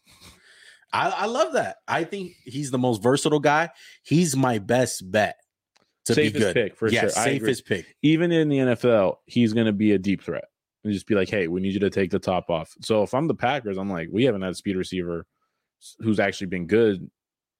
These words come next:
Speaker 2: in how long?" A long time?
Speaker 1: A very
Speaker 2: 'Cause I
Speaker 1: long
Speaker 2: know,
Speaker 1: time.
Speaker 2: I, I know people who like M V S, but he's not this good. This
Speaker 1: Yeah.
Speaker 2: guy can be an alpha dog in my book. Uh, the only thing I didn't like about him, Juan, is sometimes he's not as physical.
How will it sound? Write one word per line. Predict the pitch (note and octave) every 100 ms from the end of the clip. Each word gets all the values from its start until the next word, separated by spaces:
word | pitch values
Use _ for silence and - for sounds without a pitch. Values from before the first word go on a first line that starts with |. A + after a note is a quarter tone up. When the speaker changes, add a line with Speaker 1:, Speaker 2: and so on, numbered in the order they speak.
| _
Speaker 2:
in | G2 F#2
how | G2+
long?" | B2+ G#3 B3+ - _ -
A |
long | G#2 C3+
time? | - B3 C#4+ F#3+
Speaker 1:
A | - F#2 -
very | E2 B2 F2+
Speaker 2:
'Cause | C#3
I | C#3+
Speaker 1:
long | D#3+ F3
Speaker 2:
know, |
Speaker 1:
time. | C#3+ D#3
Speaker 2:
I, | A#2+
I |
know | C#3 D3+
people | C3+ B2+
who | B2+
like | C3 A2+
M | A#2+
V | A2+ A#2
S, | -
but | G#2+
he's | A#2
not | A#2+ F2+
this | G#2 F#2+
good. | - E2+ - _ _
This | - A2+
Speaker 1:
Yeah. |
Speaker 2:
guy | B2+ A#2
can | - G#2
be | F2+ A2 G#2 -
an | F#2
alpha | E2+ G2 F#2
dog | E2+ F2+ E2+
in | F2
my | E2+
book. | E2 F#2+ D2+ - _ _ - - - _ -
Uh, | - F#2+
the | A2
only | C3 F3
thing | F#3 A2
I |
didn't | C#3+ D#3+
like | A2+ G#2+ C3+
about | C#3 C#3+
him, | C#3
Juan, | C#3 C#3
is | A2+
sometimes | C#3+ D3+ G3+ -
he's | A#2+ G#2
not | G#2+
as | G2+ -
physical. | F2 F2+ G2+ B2+ D3